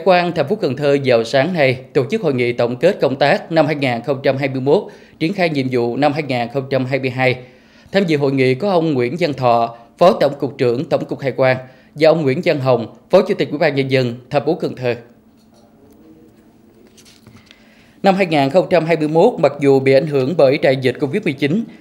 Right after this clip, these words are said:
nhưng với sự phục hồi mạnh mẽ của doanh nghiệp và tiến độ thực hiện những dự án đầu tư lớn được đẩy nhanh, nên hoạt động xuất nhập khẩu trên năm địa bàn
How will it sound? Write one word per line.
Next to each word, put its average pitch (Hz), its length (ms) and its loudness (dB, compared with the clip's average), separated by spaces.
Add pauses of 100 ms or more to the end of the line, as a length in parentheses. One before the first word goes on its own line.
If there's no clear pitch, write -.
(140)
nhưng 175 160 0
với 220 120 0
sự 135 260 2
phục 131 220 0
hồi 131 180 2
mạnh 127 220 0
mẽ 127 160 2
của 135 180 -4
doanh 143 140 -2
nghiệp 123 220 0 (260)
và 147 180 4
tiến 196 140 0
độ 156 160 2
thực 131 180 -2
hiện 127 240 0
những 131 220 -4
dự 147 100 2
án 135 260 4
đầu 143 140 0
tư 135 140 -2
lớn 135 280 2 (300)
được 143 260 4
đẩy 143 140 2
nhanh, 156 280 2 (300)
nên 185 140 0
hoạt 151 180 0
động 127 320 4
xuất 226 140 -2
nhập 143 140 0
khẩu 131 280 2
trên 170 340 0
năm 170 160 2
địa 131 120 2
bàn 123 280 4